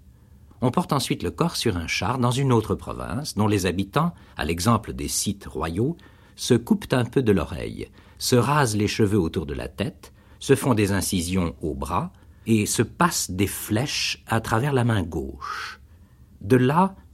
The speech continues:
on porte le corps du roi sur un char dans une autre province de ses États. Quand on lui a fait parcourir toutes les provinces et toutes les nations soumises à son obéissance, il arrive dans le pays des Guériens, à l'extrémité de la Scythie,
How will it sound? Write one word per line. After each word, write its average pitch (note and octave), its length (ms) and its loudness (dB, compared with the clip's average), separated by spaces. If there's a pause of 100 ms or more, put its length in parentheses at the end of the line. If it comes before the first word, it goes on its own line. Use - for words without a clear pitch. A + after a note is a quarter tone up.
(320)
on G#2+ 100 2
porte - 380 -2
le G2+ 120 2
corps G2 280 2
du F#2+ 120 0
roi B2 280 0
sur G#2 240 -2
un E2+ 100 0
char C3+ 320 2
dans A#2+ 140 2
une G#2 180 2
autre D#3 240 2
province G2 520 0
de F2 120 -2
ses D2+ 320 -4
États. - 340 -6 (880)
Quand B2+ 220 0
on E3+ 60 4
lui E3 160 2
a D3 40 0
fait C3 140 4
parcourir B2+ 480 2
toutes - 200 -2
les A#2 100 2
provinces F#2+ 760 -4 (260)
et C#2+ 60 -4
toutes - 220 -6
les E2+ 100 -2
nations E2 400 -2
soumises F#2 380 -2
à D#2 60 0
son D2+ 200 -6
obéissance, C2+ 880 -8 (560)
il C3+ 140 4
arrive A#2+ 420 -2
dans G#2+ 140 2
le G2 100 2
pays C#3 240 0
des G2+ 200 0
Guériens, E2+ 600 -4 (380)
à D#2 80 -6
l'extrémité G2+ 640 0
de G2+ 80 2
la F2 140 2
Scythie, - 540 -10